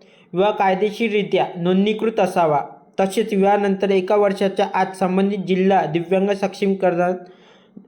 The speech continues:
अधिकारी यांच्याकडे अर्ज करणे आवश्यक आहे.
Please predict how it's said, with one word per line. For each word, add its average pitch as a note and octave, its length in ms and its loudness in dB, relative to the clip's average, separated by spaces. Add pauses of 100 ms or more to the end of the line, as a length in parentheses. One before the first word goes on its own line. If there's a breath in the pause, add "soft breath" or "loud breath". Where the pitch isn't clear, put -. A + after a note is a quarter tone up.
अधिकारी F3 580 0
यांच्याकडे F#3+ 560 2
अर्ज F#3 220 0
करणे F#3+ 320 0
आवश्यक F#3 420 0
आहे. C#3+ 320 -2